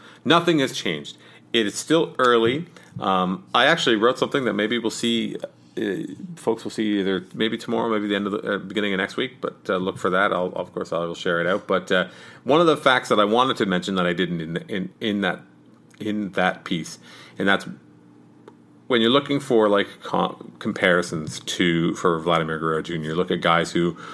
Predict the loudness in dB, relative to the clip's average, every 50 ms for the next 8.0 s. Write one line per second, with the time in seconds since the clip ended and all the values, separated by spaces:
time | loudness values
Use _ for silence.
0 | -10 -2 2 4 4 4 4 2 2 4 4 4 4 6 4 4 4 4 4 4
1 | 2 2 0 0 0 -2 0 0 0 -2 -4 -4 -8 -14 -8 -4 0 0 2 2
2 | 0 -2 -2 -4 -4 -2 -2 -2 0 0 0 0 0 -2 -2 -2 -4 -4 -6 -8
3 | -14 -18 -12 -6 -4 0 2 4 4 6 6 4 4 4 2 2 0 0 0 0
4 | -2 -2 -2 -2 -2 0 2 2 2 2 2 4 4 6 4 2 0 -4 -10 -20
5 | -20 -20 -20 -20 -20 -18 -8 -4 -2 0 0 0 -2 -2 -4 -6 -8 -10 -6 -4
6 | 0 0 2 2 2 2 0 -2 -2 0 2 2 2 2 2 0 0 0 0 0
7 | 0 -2 -4 -4 -4 -6 -6 -2 0 0 2 2 2 0 0 -2 -2 -4 -6